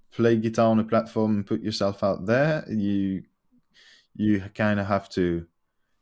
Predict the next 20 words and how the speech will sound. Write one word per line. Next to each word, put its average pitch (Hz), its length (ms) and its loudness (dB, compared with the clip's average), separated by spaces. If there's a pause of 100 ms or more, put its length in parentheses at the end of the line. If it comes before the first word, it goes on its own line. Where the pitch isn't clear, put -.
(120)
you 107 120 -2
can't 123 260 4
prepare 113 280 4
yourself 107 440 2
for - 220 -10
just, 95 460 -6 (720)
you 92 40 -10
know, 87 160 -4
the, 90 180 -2
the 95 200 -6
kind 104 220 2
of 98 100 -2
feedback 110 680 2
that 113 160 0
you're 107 100 2
gonna 110 220 2
get, 107 300 2
the 101 80 -4
kind 101 280 -2
of 90 200 -4